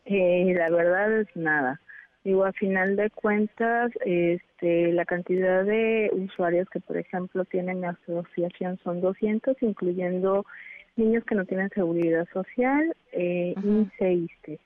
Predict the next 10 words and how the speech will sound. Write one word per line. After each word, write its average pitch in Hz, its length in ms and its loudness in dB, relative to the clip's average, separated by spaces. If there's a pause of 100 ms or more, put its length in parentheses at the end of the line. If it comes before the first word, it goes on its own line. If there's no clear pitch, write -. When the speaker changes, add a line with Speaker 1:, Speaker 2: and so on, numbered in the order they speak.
(340)
Speaker 1:
Entonces, 254 400 2
obviamente, 277 760 2
nos 190 260 -2
llegan 185 380 -2
más 180 240 -4
solicitudes, 208 840 -2 (180)
eh, 175 840 0 (460)
pues, 180 200 -2 (160)
por 170 280 -4
semana, 214 560 0